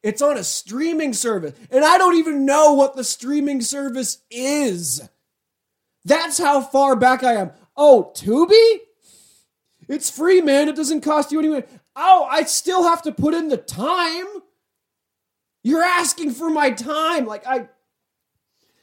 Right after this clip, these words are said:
I'm sorry. I, it, it's not you. It's, it's not, it, it, it's not that at all. I just don't have the, the mental capacity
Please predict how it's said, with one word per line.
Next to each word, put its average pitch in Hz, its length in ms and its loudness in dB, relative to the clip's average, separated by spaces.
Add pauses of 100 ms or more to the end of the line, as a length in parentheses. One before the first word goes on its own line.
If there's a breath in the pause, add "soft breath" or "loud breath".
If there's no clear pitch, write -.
(300)
I'm 370 240 -2
sorry. 330 680 -2 (460)
I, 285 400 -2
it, 240 200 -2
it's 240 240 -2
not 302 380 -4 (140)
you. 190 720 2
It's, 190 300 -10
it's 220 240 -10
not, 269 420 -6 (560)
it, 226 160 -4
it, 226 200 -4
it's 220 180 -6
not 262 320 -2
that 277 200 4
at 226 80 0
all. 220 420 0
I 220 140 -2
just 269 420 -6 (680)
don't 302 380 -2 (300)
have 254 600 -4
the, 208 300 0
the 175 200 -6
mental 233 640 -4
capacity 226 920 -8